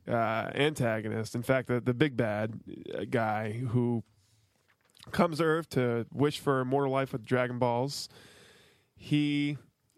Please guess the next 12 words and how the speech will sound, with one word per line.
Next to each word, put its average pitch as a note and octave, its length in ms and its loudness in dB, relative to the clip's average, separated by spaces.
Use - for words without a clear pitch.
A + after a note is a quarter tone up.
uh, B2+ 360 2
just D#3 220 0
seems G#3 160 -2
like G3+ 120 2
the E3+ 100 2
ultimate E3 340 0
motherfucker B2 720 0
when C3+ 100 2
he C#3 60 2
comes C#3+ 260 0
to C#3 60 0
Earth. C#3 460 -2